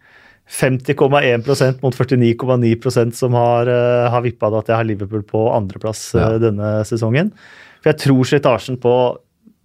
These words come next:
Speaker 1: hvert fall den fronttrioen og manglende dekning kanskje bak de, kan bli utslagsgivende på et eller annet tidspunkt i sesongen.
Speaker 2: Mm. Ja, fair point.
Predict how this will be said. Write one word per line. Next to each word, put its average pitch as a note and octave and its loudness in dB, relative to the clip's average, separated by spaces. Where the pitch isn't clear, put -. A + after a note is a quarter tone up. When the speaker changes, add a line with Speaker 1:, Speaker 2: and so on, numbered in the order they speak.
Speaker 1:
hvert C3 -4
fall C#3 0
den B2+ 2
fronttrioen A#2 0
og B2 -2
manglende A2 0
dekning A2+ -4
kanskje G#2+ -6
bak G#2+ -2
de, C3 2
kan C3 0
bli A#2+ -2
utslagsgivende G#2 -2
på G#2+ -2
et - -18
eller G#2+ 0
annet - -10
tidspunkt - -14
i - -4
sesongen. G2 -8
Speaker 2:
Mm. E2 0
Ja, A2 0
fair F#2 -4
point. - -12